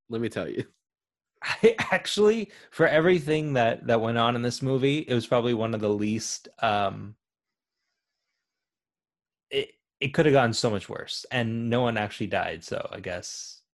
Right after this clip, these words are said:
Speaker 2: you know.
Speaker 1: Yeah.
Speaker 2: And I like how Diane Lane is, like, the inside man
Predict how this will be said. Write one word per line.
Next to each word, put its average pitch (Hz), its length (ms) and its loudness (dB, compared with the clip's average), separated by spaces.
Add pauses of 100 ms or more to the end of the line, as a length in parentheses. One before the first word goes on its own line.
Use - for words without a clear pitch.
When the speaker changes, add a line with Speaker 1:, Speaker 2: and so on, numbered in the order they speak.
(680)
Speaker 2:
you 139 100 -16
know. - 80 -16
Speaker 1:
Yeah. 101 260 -2
Speaker 2:
And 147 100 2
I 160 120 4
like 185 200 6
how 170 140 4
Diane 131 360 2
Lane 110 240 -2
is, 104 160 -6
like, 104 260 -2
the - 240 -6
inside 107 600 -2
man 107 440 -4